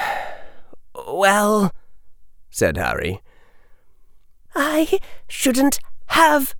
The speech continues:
to make promises," she said. "Just to be consulted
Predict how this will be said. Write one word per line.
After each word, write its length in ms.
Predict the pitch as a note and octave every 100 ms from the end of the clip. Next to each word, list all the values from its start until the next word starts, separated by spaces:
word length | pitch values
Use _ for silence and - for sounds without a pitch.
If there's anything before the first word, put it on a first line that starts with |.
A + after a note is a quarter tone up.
| -
to 80 | D4
make 420 | B3+ A#3+ A3+ - -
promises," 760 | - B3 A#3 - G3+ G#3+ - - - - - - -
she 260 | - G#2+
said. 400 | F#2+ F2 - - - - - - - - - - -
"Just 340 | G4+ A4 -
to 100 | - -
be 220 | D4 C#4+
consulted 800 | - D4+ - - D#4 E4+ - D#4+